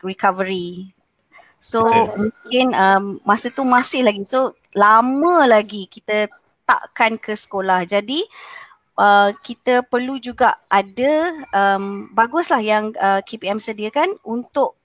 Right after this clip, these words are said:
Speaker 1: cater murid yang mungkin tak ada internet, akses internet langsung.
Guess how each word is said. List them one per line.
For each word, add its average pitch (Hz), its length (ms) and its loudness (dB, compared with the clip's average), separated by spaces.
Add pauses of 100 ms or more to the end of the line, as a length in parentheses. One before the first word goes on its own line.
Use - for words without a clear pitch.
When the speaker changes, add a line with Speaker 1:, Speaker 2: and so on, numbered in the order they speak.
(180)
Speaker 1:
cater 269 320 0
murid 262 400 0
yang 247 160 0
mungkin 277 160 -4
tak 226 160 2
ada 233 80 2
internet, 240 400 -4
akses - 320 -2
internet 220 480 -4
langsung. 185 720 -6